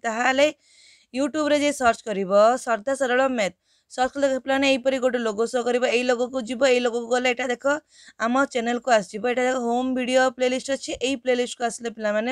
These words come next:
ମୁଁ ଏଠାରେ ସିକ୍ସ ରୁ ଟେନ୍ଥ କ୍ଲାସ୍ ଯାଏଁ ଅଲଗା ଅଲଗା ସେକ୍ସନ୍ କରିଦେଇଛି। ତୁମମାନଙ୍କୁ ଯେଉଁ କ୍ଲାସ୍ର ଭିଡ଼ିଓ ଦେଖିବାର ଅଛି, ସେଇ ସେକ୍ସନ୍କୁ ଯାଇ ଦେଖିପାରିବ। ଏବେ ମନେକର କିଛି ଗଣିତରେ ଡାଉଟ୍ ରହିଲା, ଦେଖ ମନେ ଟେନ୍ଥ କ୍ଲାସ୍ର କିଛି ଗଣିତରେ ଡାଉଟ୍ ରହିଲା, ତ ଟେନ୍ଥ କ୍ଲାସ୍ର ପ୍ଲେଲିଷ୍ଟକୁ ଯିବ ପିଲାମାନେ। ଏଇ ପ୍ଲେଲିଷ୍ଟର କେଉଁ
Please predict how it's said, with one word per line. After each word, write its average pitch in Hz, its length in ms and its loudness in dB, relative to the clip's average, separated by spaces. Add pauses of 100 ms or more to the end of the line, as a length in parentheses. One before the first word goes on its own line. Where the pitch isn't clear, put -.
(100)
ମୁଁ 247 100 -4 (100)
ଏଠାରେ 220 340 0 (560)
ସିକ୍ସ 233 200 -8 (100)
ରୁ 302 80 2 (220)
ଟେନ୍ଥ 240 260 -2
କ୍ଲାସ୍ 220 320 2
ଯାଏଁ 202 200 0 (180)
ଅଲଗା 240 300 2
ଅଲଗା 262 180 2 (100)
ସେକ୍ସନ୍ 247 360 -12
କରିଦେଇଛି। 196 420 -2
ତୁମମାନଙ୍କୁ 240 440 -4
ଯେଉଁ 240 140 2 (100)
କ୍ଲାସ୍ର 247 320 2 (500)
ଭିଡ଼ିଓ 233 220 4
ଦେଖିବାର 247 380 -2
ଅଛି, 262 120 -8 (100)
ସେଇ 233 200 -2
ସେକ୍ସନ୍କୁ 233 360 -8
ଯାଇ 233 160 0
ଦେଖିପାରିବ। 226 420 -4 (120)
ଏବେ 254 180 2
ମନେକର 233 280 -2
କିଛି 247 220 -10
ଗଣିତରେ 226 280 -6 (100)
ଡାଉଟ୍ 247 280 4
ରହିଲା, 185 260 -2 (460)
ଦେଖ 220 120 -6 (120)
ମନେ 254 120 0 (100)
ଟେନ୍ଥ 247 240 -4
କ୍ଲାସ୍ର 240 280 -4
କିଛି 247 220 -6
ଗଣିତରେ 226 320 -2
ଡାଉଟ୍ 208 200 4
ରହିଲା, 254 160 0
ତ 262 100 -8
ଟେନ୍ଥ 233 220 -8
କ୍ଲାସ୍ର 240 280 -4 (200)
ପ୍ଲେଲିଷ୍ଟକୁ 208 460 -6
ଯିବ 190 100 -10 (100)
ପିଲାମାନେ। 247 320 0 (600)
ଏଇ 285 100 2 (100)
ପ୍ଲେଲିଷ୍ଟର 240 480 0 (120)
କେଉଁ 254 140 2